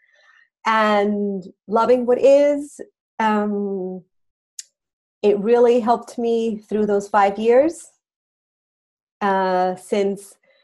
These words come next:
a big part of the inner work that I was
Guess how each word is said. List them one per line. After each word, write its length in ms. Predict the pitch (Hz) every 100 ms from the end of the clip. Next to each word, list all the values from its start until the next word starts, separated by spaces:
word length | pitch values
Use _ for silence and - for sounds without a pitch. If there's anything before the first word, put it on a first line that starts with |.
| _ _ _ -
a 100 | 196
big 460 | 185 196 247 269 -
part 200 | 254 240
of 100 | 226
the 140 | 226
inner 200 | 240 226
work 360 | 226 254 185 -
that 120 | 190
I 200 | 202 208
was 360 | 196 196 -